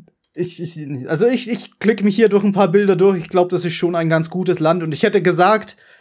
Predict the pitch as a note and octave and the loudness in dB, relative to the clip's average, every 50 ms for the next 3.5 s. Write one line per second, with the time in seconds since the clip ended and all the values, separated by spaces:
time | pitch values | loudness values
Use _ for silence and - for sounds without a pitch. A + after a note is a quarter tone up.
0 | _ _ _ - - E3+ G3+ B3 B3 C4 G3+ F3+ E3 D#3+ A3+ A#3 - B3+ G#3 G3 | _ _ _ -4 0 2 2 4 2 0 -2 0 2 0 0 2 2 2 2 2
1 | A3 A#3 G#3 G#3 G3+ F#3+ G3+ G#3+ G#3+ G3 G3 F#3 F#3 F#3 E3 - - E3+ D#3 D#3+ | 0 0 0 0 2 2 2 2 2 2 2 2 2 2 2 2 0 0 0 2
2 | - F3 B3 B3+ A3 F3 - D#3+ D3+ - - D#3 C#3 - E3 D3+ E3 F#3+ G3+ G#3 | 2 2 4 4 2 2 0 -2 -6 -2 0 0 0 0 0 2 2 2 2 0
3 | D3+ D3 E3+ E3 D#3 D#3+ F#3+ G#3 F3+ | 0 0 2 2 4 4 2 2 0